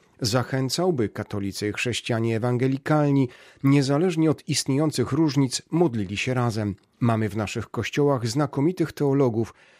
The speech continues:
To kolejny sposób, by podjąć wspólną drogę, ale nie powinniśmy czekać do czasu, aż oni dojdą do porozumienia. Duch Święty jest pośród nas,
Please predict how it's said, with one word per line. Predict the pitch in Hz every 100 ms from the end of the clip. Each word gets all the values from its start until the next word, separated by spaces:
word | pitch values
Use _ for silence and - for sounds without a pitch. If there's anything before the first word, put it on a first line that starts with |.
| _
To | 170
kolejny | 160 190 185 156
sposób, | - - 165 127 107
by | 107 123
podjąć | 113 110 113 -
wspólną | - - 127 131 139
drogę, | 151 160 104 101 90 _ -
ale | 143 143
nie | 139
powinniśmy | 131 131 160 127 107 - 107
czekać | - 143 - 110 104
do | 117
czasu, | - 160 165 - 135
aż | 117 - -
oni | 180 151 117
dojdą | 113 104 110
do | 104
porozumienia. | 98 107 117 113 143 113 90 92 - - _ -
Duch | 185 -
Święty | - 165 139 143 139 -
jest | 156 -
pośród | - 113 143 131
nas, | 117 92 -